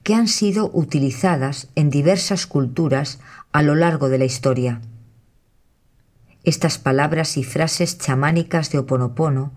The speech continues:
son parte de ese legado y de ese pasado que comenzamos a recordar.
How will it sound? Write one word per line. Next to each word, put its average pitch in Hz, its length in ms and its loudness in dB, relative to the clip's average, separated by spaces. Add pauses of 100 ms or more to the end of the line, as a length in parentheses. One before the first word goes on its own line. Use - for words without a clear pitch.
(320)
son 226 400 -2
parte 208 560 -2
de 156 260 4
ese 175 260 0
legado 127 520 0 (160)
y 160 160 2
de 147 140 2
ese 180 260 0
pasado 151 640 -2 (520)
que 160 140 2
comenzamos 143 1040 0
a 135 80 2
recordar. 127 680 -2